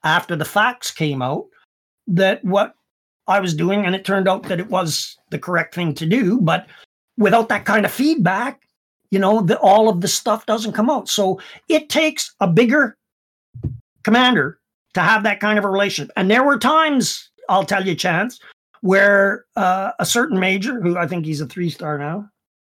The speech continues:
uh, tested me in front of everybody by, you know, 'cause maybe what I said was stupid or something. And you gotta, you gotta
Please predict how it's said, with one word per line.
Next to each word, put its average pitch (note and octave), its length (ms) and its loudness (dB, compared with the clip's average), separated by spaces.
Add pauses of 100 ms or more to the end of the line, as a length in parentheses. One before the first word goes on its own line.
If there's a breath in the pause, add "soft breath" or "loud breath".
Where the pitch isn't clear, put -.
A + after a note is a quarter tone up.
(300)
uh, F#3+ 540 2
tested G#3+ 380 0
me F3+ 160 2
in E3+ 100 0
front F3+ 220 0
of D3+ 220 -6 (200)
everybody D3+ 440 -2
by, D3 340 -2 (300)
you D#3 140 -4
know, D#3+ 260 -4
'cause C3+ 320 -10 (220)
maybe D3+ 240 -4
what D3 160 -4
I C#3 80 -4
said D3 240 -8
was C3+ 140 -8
stupid D3 380 -4
or B2+ 80 -10
something. C3 380 -12 (540 soft breath)
And D#3 420 -2
you E3+ 160 -2
gotta, E3+ 320 0
you F3+ 80 -4
gotta D#3+ 340 -2